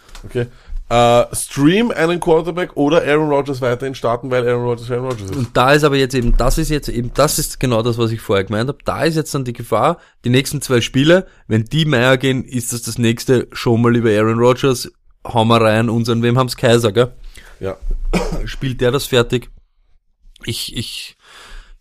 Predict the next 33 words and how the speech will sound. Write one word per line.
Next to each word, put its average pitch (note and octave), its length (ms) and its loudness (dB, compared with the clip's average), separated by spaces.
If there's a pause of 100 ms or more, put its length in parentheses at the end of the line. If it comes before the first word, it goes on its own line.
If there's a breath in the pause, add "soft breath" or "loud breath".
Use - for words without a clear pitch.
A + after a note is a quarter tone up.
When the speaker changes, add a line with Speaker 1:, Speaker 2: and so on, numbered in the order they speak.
Speaker 2:
da, E3 100 4 (220)
bei E3 100 4
den E3 120 2
Quarterbacks G#3 480 4
bin F3+ 140 0
ich D3+ 100 0
wirklich F3 240 2
vorsichtig, C3+ 540 -2
wenn's B2 160 -2
um B2+ 120 -2
die A#2+ 120 -2
Stars G#2 400 -2
geht, A#2 260 0
wenn's A2 300 -2
dann A2+ 260 -4
um A#2 140 -2
den A2 120 2
Schluss, A2 600 -4
äh, - 80 -20
um, F#2+ 560 -6
um, G#2+ 400 -8
um A2+ 240 -6
die A#2 100 2
Krone A#2 340 2
geht. A2+ 200 -2
Und A2+ 160 0
wie D3 200 2
oft C3+ 240 0
sieht - 200 -4
man F3+ 80 4
das B2+ 240 -2
jedes A#2+ 340 -2
Jahr? A2+ 320 0